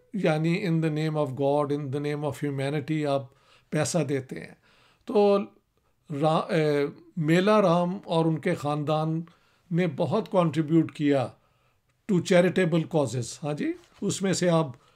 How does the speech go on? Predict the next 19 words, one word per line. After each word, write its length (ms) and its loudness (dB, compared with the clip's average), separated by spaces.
चंद 460 2
इन, 140 2
अ, 120 -6
केसेस 640 2
का 200 0
सुने। 400 -6
मसलन 540 2
लाहौर 480 6
ज़ू 540 0
एटीन 380 0
सिक्सटी 460 -2
में 260 2
एक 180 -4
छोटा 300 2
सा 180 0
एस्टैब्लिश 520 0
हो 100 0
गया 200 -2
था। 260 -14